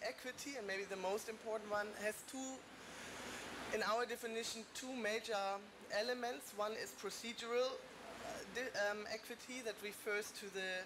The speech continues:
participation in decision making and the inclusion and negotiation of competing views. And that's something I think we will hear,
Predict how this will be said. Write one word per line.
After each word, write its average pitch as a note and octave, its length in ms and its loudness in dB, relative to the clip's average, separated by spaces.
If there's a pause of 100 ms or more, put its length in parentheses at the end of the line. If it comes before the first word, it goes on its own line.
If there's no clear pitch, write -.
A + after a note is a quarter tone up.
(140)
participation F#3+ 880 -2
in F3+ 80 -6
decision A#3+ 460 -4
making F#3 460 0 (680)
and G#3 160 2
the G#3 80 4
inclusion A3+ 560 0
and G3 100 0 (180)
negotiation G3 600 2
of F3 160 0
competing F#3+ 520 -4 (120)
views. G#3 380 -2
And G3 100 -4
that's G3+ 180 -2
something A3 320 -2
I G3 40 2
think G3+ 240 -2
we G3+ 140 -4
will G3 200 2
hear, G3+ 160 6